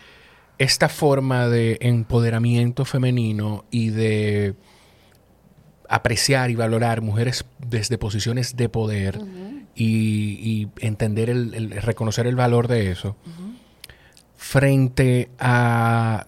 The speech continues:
Speaker 1: tener que cumplir con un estándar de belleza tan joven, o sea, con, no sé si, si me doy a entender.
Speaker 2: Sí, sí.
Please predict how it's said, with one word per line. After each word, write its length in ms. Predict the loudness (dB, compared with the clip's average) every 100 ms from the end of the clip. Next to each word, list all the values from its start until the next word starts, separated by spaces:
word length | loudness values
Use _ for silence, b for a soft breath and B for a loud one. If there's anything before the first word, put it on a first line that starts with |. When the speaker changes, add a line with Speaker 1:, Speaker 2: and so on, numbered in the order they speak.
| 0
Speaker 1:
tener 380 | 4 4 4 0
que 460 | 0 2 2 0
cumplir 580 | 0 0 0 2 2 2
con 220 | 0 -2 0
un 240 | 0 0
estándar 760 | 0 -2 2 2 2 0 -2 -2
de 180 | -2
belleza 680 | -2 -2 0 -2 -2 -8 -10 b b b b b b b -2
tan 220 | 0 0
joven, 580 | -2 -2 0 0 -2 -8
o 40 | -6
sea, 200 | -2 0
con, 360 | 0 -2 -4 -12 B B B
no 80 | -2
sé 140 | 0
si, 240 | 0 -2 -2
si 120 | -2
me 100 | 2
doy 200 | 4 2
a 20 |
entender. 480 | 2 -2 -2 -4 -6
Speaker 2:
Sí, 240 | -8 -6 -4
sí. 280 | 0 -2